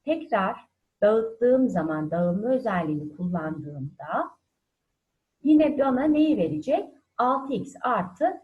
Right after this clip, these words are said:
sekiz x kareyi verecek. Diğer örneklere bakalım. Aşağıda verilen cebirsel ifadeleri çarpanlarına ayıralım. A X ve eksi A Y. Burada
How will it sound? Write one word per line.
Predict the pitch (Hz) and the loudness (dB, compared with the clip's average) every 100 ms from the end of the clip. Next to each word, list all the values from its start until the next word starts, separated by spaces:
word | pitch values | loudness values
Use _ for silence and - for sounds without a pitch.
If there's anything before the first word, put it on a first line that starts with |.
| _ | _
sekiz | _ 294 165 - | _ -4 -4 -8
x | 131 | -12
kareyi | - 165 143 156 294 | -10 -8 -6 -4 -2
verecek. | 247 135 - _ _ _ _ _ _ _ _ _ _ _ _ _ _ _ _ _ _ _ _ _ _ _ _ _ _ _ _ _ _ _ - | -2 -4 -10 _ _ _ _ _ _ _ _ _ _ _ _ _ _ _ _ _ _ _ _ _ _ _ _ _ _ _ _ _ _ _ 4
Diğer | 480 359 | 6 8
örneklere | 240 190 175 - 165 160 | 4 4 2 0 -2 0
bakalım. | 151 180 185 330 - - - | -2 -2 0 0 -4 -16 -2
Aşağıda | 330 330 359 415 | -2 2 2 2
verilen | 415 370 339 359 | -2 0 2 2
cebirsel | 330 320 320 359 | 0 -4 -4 -4
ifadeleri | 320 254 214 196 214 285 | -4 0 0 2 -2 -2
çarpanlarına | 302 285 269 226 196 196 254 | -4 -4 -2 -2 -2 -4 -4
ayıralım. | 254 - - - - _ _ _ _ | -4 -4 -6 -10 -20 _ _ _ _
A | - 285 302 | -2 2 2
X | - - - 262 | 0 -6 -4 2
ve | 311 - - | 4 2 -6
eksi | 240 226 - 285 - - _ _ | -6 -6 -8 -10 -10 -16 _ _
A | - 175 | -4 -4
Y. | 147 - - - _ _ _ _ _ _ - | -4 -8 -14 -20 _ _ _ _ _ _ 6
Burada | 480 466 | 6 6